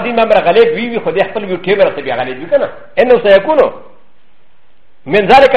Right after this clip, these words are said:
ما شاء الله. اې دې اسلام نه به وي چې کنه سمره الله په خوښ وي. ثم يبس الله ريحا طيبة. به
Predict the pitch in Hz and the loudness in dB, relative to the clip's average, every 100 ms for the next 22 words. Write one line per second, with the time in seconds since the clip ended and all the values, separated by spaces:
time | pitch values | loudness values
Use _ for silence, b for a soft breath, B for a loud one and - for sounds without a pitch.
0 | 220 214 - 233 240 147 - - - 165 | 4 4 4 4 4 2 -6 -18 -6 0
1 | 240 277 277 254 247 208 240 269 214 185 | 4 4 6 4 4 0 -2 -2 -2 0
2 | 285 - 240 226 254 269 214 202 180 110 | 0 0 0 4 4 2 2 0 -2 -8
3 | - - - - - - 233 254 214 208 | -14 -20 -20 -20 -20 -4 0 2 2 0
4 | 202 196 190 190 185 190 190 185 170 135 | -2 0 2 2 0 -2 -2 0 0 -4
5 | - - - - - - - - - - | -14 -18 -20 -20 -20 -20 -20 -20 -20 -20
6 | - - | -12 -6